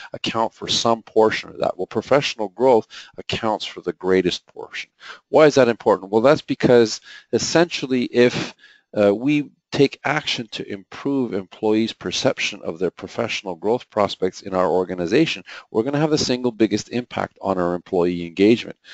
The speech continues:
Take that in contrast to something like performance feedback you see on the, on the bottom of the screen,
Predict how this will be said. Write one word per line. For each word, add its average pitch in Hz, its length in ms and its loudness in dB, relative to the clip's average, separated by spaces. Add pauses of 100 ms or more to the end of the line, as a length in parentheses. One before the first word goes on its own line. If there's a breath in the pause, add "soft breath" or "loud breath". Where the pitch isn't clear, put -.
(260 loud breath)
Take 135 220 2
that 131 200 4
in 117 80 0
contrast 117 560 0
to 107 60 -12
something 104 340 -6
like 92 160 -2
performance 90 500 -6
feedback 120 520 -2
you 90 60 -6
see - 200 -4
on 90 160 -4
the, 85 180 -6
on 90 140 -6
the 85 100 -10
bottom 117 360 4
of 90 120 -4
the - 80 -14
screen, - 360 -12